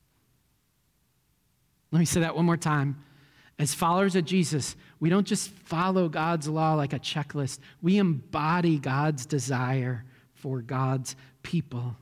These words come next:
You see, the law of God, it doesn't get replaced by Jesus. It gets fulfilled by Jesus, embodied in the very way that Jesus lived and taught.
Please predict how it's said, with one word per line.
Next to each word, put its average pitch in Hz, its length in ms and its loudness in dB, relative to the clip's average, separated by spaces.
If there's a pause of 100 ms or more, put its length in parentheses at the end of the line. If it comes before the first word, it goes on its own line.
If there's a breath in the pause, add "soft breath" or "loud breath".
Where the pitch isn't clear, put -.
(4000)
You 160 100 0
see, 190 340 2 (1300)
the 160 160 0
law 170 200 2
of 143 120 -2
God, 160 180 -2
it 147 80 -4
doesn't 160 220 0
get 156 120 -8
replaced 147 440 -2
by 131 140 -2
Jesus. 123 380 -6
It - 60 -8
gets - 160 -6
fulfilled 135 640 -2 (260 loud breath)
by 123 160 -4
Jesus, 113 640 -8 (580)
embodied 170 600 0
in 151 80 -4
the 151 80 -2
very 156 280 0
way 151 180 0
that 147 160 -4
Jesus 151 400 -4
lived 160 360 2 (180 loud breath)
and 135 180 -4
taught. - 560 -6